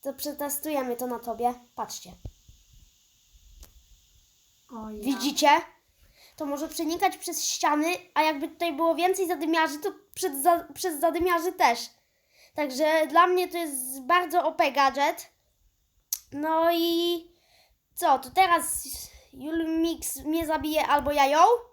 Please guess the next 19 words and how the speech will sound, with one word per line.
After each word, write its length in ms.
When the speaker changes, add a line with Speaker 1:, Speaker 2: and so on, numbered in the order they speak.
Speaker 1:
No 60
niestety 380
ja 180
ją 180
zabiję. 340
I 120
lecimy... 480
Teraz 360
już 340
z 240
Bullem. 640
Dokładnie 480
tak, 260
teraz 320
Bulla. 720
Dobra, 360
wybieramy, 540
y, 800
ten 240